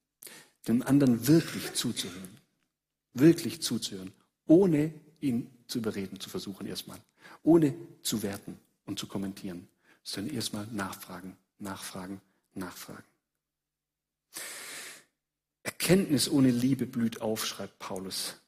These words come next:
Und das stimmt wirklich. Zuhören. Sorgfältig zuhören. Ängste verstehen.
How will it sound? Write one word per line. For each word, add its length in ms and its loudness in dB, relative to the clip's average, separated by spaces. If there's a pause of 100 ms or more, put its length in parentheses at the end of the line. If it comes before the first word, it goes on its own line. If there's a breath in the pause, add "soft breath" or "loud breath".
(100)
Und 160 -8
das 120 -4
stimmt 420 -6
wirklich. 560 -6 (2250)
Zuhören. 640 -6 (480)
Sorgfältig 1000 -6 (280)
zuhören. 440 -6 (180)
Ängste 360 0
verstehen. 500 -8